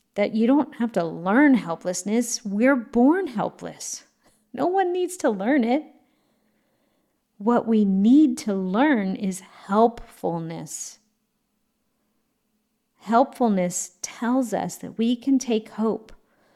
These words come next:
When help is there, that gives us hope, and we feel safe to ask for help again in a time of trouble. I honestly cannot remember a time that I went to my mom or dad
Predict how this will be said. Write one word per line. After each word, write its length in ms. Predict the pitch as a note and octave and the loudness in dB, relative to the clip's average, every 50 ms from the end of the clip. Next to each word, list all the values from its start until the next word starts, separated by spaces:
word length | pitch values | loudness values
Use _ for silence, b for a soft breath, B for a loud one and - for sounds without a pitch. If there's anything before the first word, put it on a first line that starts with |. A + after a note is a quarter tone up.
| _ _ _ | _ _ _
When 200 | - G3 G3+ G#3 | -4 -2 0 0
help 500 | G3 F3 - - G#3+ G#3 A#3+ B3 B3 - - | 0 -2 -4 -2 0 2 2 0 -2 -4 -4
is 240 | - A#3 G#3+ F#3+ - | -2 -2 -2 -2 -2
there, 500 | - G3+ G3 G3+ G#3+ A#3 C4 C#4 B3+ - - _ _ _ _ _ _ _ _ _ _ _ _ _ _ | -2 -2 0 0 0 0 0 -2 -4 -6 -12 _ _ _ _ _ _ _ _ _ _ _ _ _ _
that 420 | - G#3+ A3 A#3 A#3+ A#3 - - - | -6 -4 -2 -2 -4 -6 -8 -8 -4
gives 280 | A3 A3+ G#3+ G3+ - | -4 -2 -2 -2 -4
us 200 | G#3 G3+ G3 - | -4 -4 -6 -6
hope, 480 | - - - G#3+ G#3+ G#3 - - - - - | -10 -6 -2 0 0 0 -2 -4 -10 -14 -8
and 260 | - G#3+ A3 A3 A3 | -4 0 0 2 2
we 140 | G#3+ A#3 G#3+ | 2 0 0
feel 320 | A3 - A3 G#3+ G#3+ G#3+ | -2 -2 -2 0 0 0
safe 760 | G#3+ G#3+ - - - - G3+ G#3 A3 A3+ A#3+ A3 - - - | -2 -4 -8 -8 -4 -2 2 4 4 4 2 0 -4 -10 -12
to 220 | - A#3+ G#3+ - - | -8 -8 -8 -6 -6
ask 420 | G3+ G#3 G#3 G#3+ G#3 - - - | -6 -4 -2 -2 -4 -6 -10 -8
for 120 | - G#3+ G#3 | -6 -6 -6
help 440 | E3+ - - G3 F#3 F#3 F#3 F#3 - - - | -6 -8 -8 -4 -4 -4 -4 -4 -8 -10 -10
again 520 | F#3+ F#3 F3+ - F#3+ F#3 F3+ E3+ E3 F3 | -10 -10 -8 -6 -4 -4 -4 -4 -6 -10
in 440 | - - - F#3 F#3 F#3 F#3 F#3+ - | -10 -8 -6 -4 -4 -2 -4 -4 -6
a 100 | - F#3 | -8 -10
time 440 | F3+ - - - F3+ E3 E3+ F3 - | -12 -12 -12 -12 -12 -10 -10 -12 -12
of 120 | - E3 - | -14 -16 -16
trouble. 520 | - - F3+ D#3+ D3+ D3+ D3+ D3+ D3+ D3+ _ _ _ _ _ _ _ _ _ _ _ _ _ _ _ _ _ _ _ _ _ _ _ _ _ _ _ _ _ _ _ _ _ _ _ _ _ _ _ _ _ _ _ _ B B B B B B B B B B B B B B B _ | -10 -8 -8 -8 -8 -8 -12 -14 -16 -18 _ _ _ _ _ _ _ _ _ _ _ _ _ _ _ _ _ _ _ _ _ _ _ _ _ _ _ _ _ _ _ _ _ _ _ _ _ _ _ _ _ _ _ _ B B B B B B B B B B B B B B B _
I 240 | - F#3+ G#3+ A#3 B3+ - | -4 0 2 2 2 2
honestly 400 | - G3 G3 G#3 G#3 G#3 - G#3 | 2 0 0 0 -2 -4 -6 -8
cannot 520 | G#3 - - G#3+ G#3+ A3 A#3+ A#3 A3 - - | -10 -10 -8 -4 -2 0 0 0 -2 0 2
remember 460 | A3+ A3 A3+ A3+ G#3 G#3+ G#3 G3+ G3 | 4 4 6 6 4 4 2 2 0
a 120 | F#3+ G3 | 0 0
time 360 | F#3+ - G3 F#3 F#3 F#3 F3+ | -2 -2 -4 -4 -4 -4 -4
that 120 | F3+ F3+ F3 | -4 -2 -2
I 120 | F3 F3 | -2 -4
went 480 | E3+ D#3+ F3 F3+ F3+ F#3 F#3 - - - | -4 -4 -4 -2 -2 -2 -2 -4 -8 -10
to 120 | - - F#3+ | -10 -10 -8
my 240 | F3+ F3+ F3 F3 | -6 -8 -8 -8
mom 600 | E3+ E3+ E3+ D#3+ E3 E3+ F3 E3+ E3+ E3+ E3+ F3 | -10 -10 -10 -10 -8 -6 -6 -4 -4 -4 -6 -6
or 120 | E3+ F3+ F3+ | -6 -6 -8
dad 540 | E3+ E3 D#3 D#3 D#3 D#3 E3+ E3+ E3+ - | -8 -10 -12 -10 -10 -8 -8 -10 -10 -12